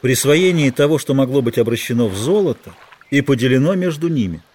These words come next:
И сейчас, когда пираты, угрожающе потрясая кулаками, спустились к отмели, где разыгралась эта стремительная трагикомедия, Каузак успокоил их несколькими словами. Видя, что они всё ещё колеблются,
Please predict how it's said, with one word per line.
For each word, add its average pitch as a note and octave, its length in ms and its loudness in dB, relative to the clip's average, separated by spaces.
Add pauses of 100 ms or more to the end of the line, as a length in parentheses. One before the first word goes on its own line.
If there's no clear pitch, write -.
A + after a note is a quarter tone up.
(720)
И G#2+ 160 -4
сейчас, D#3 420 -2
когда A#2+ 240 -2
пираты, C3+ 360 0
угрожающе A#2 540 -2
потрясая A#2+ 460 -2
кулаками, B2 500 0
спустились A2 540 -8
к - 100 -18
отмели, A#2 360 -2
где F2+ 160 -6
разыгралась G#2 500 -4
эта - 100 -14
стремительная A2 560 -6
трагикомедия, C#3+ 680 -4 (500)
Каузак A#2 560 -2
успокоил F#3+ 640 0
их - 120 -8
несколькими D3+ 440 -6
словами. G#2 460 -4 (920)
Видя, A#2+ 300 0
что C3 180 -4
они B2+ 160 2
всё C3 200 -4
ещё A#2+ 160 -6
колеблются, F#3 640 -2